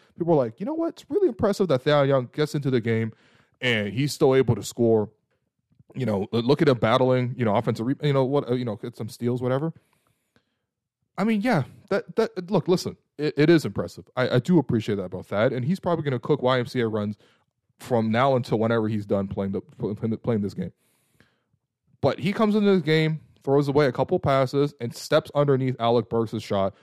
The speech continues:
to give him three free throws. That's still not a net positive. Like, we're praising a net negative, like, ultimately. Like, I wanna show respect to all this. That's where this group is at right now. And,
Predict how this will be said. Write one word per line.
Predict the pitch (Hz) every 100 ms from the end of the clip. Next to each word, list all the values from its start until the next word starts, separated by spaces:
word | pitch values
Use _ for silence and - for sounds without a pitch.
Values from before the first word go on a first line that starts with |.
| _
to | -
give | 123 123
him |
three | 113 120
free | 113 113
throws. | 107 90 - _ _ _ -
That's | 277
still | - 302 294
not | 269
a | 262
net | 254 254
positive. | 214 262 294 226 110 - _ _ _ _ _ _ _
Like, | 269 - -
we're | 320
praising | 330 - 302 311 226 208 214
a |
net | 220 196
negative, | 196 214 180 98 - -
like, | -
ultimately. | 190 208 156 107 82 76 -
Like, | 190
I | 190
wanna | 185 220 214
show | -
respect | 185 185 - 170
to | 139
all | 113
this. | 92 90 - _ _ _ _ _
That's | 156 202
where | 196 180
this | 151
group | - 131
is | 117
at | 107 98
right | 95 -
now. | 78 - _ _ _ _ _ _ _ _ _ _ _
And, | 160 147 127